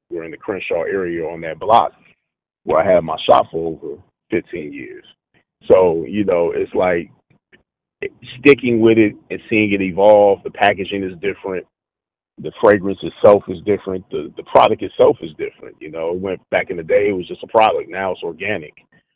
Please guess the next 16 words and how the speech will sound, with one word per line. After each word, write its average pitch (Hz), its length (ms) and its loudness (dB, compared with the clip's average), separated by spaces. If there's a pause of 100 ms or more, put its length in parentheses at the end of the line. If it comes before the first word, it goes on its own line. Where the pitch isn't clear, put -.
(140)
We're 87 100 -8
using 82 200 -8
the 82 60 -10
best 80 260 0 (140)
products, 92 500 0 (120)
the - 80 -18
best 95 240 -4 (140)
chemicals 85 560 -6 (680)
to 85 100 -4
make 90 200 0
a 82 60 -4
mix 90 360 -4
that, 82 180 -4 (100)
you 92 120 -10
know, 82 380 -6 (100)
that, 85 160 -6